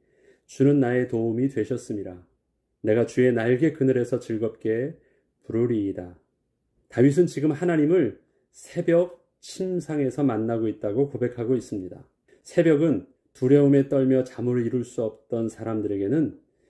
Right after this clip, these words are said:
가장 피곤한 시간입니다. 밤새 고민하고 버티다가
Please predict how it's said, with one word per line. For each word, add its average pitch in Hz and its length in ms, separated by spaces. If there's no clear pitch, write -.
가장 120 440
피곤한 175 500
시간입니다. 104 680
밤새 160 760
고민하고 131 920
버티다가 113 840